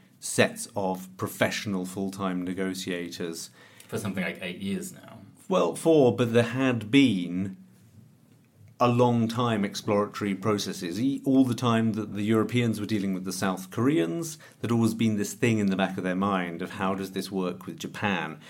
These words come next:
Speaker 1: Because once you start to work with the South Koreans, you're worrying how all the industrial relations with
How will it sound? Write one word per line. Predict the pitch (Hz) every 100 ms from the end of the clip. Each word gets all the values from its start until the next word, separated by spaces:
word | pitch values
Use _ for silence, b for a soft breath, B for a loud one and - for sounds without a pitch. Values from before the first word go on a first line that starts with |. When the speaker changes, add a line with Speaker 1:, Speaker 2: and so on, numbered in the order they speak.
| B -
Speaker 1:
Because | 101 98
once | 104 117 113
you | 104
start | - 107 -
to | 98
work | 101 98
with | 95
the |
South | 92 98 95
Koreans, | 110 143 151 131
you're | 110
worrying | 98 95 92 92
how | - 92 87 87 -
all | 107 98
the | 92 90
industrial | 90 92 - 98
relations | 90 87 85 - 78 76
with | 85 78